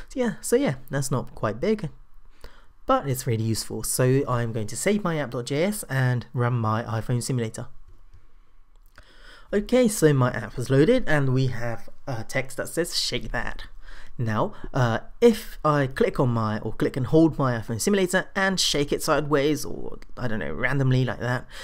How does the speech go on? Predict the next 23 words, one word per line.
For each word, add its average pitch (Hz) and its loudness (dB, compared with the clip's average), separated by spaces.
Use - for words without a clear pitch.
it's - -2
actually 127 -2
not 110 -2
gonna 113 -4
do 147 4
anything 107 0
'cause 104 -6
that 127 4
doesn't 127 6
recognize 123 -2
it 135 -4
as 107 -4
a 113 -2
shake. - -2
What 131 2
we 143 2
need 208 2
to - 2
do 107 0
is 107 -2
go 120 2
to 127 -4
hardware 92 2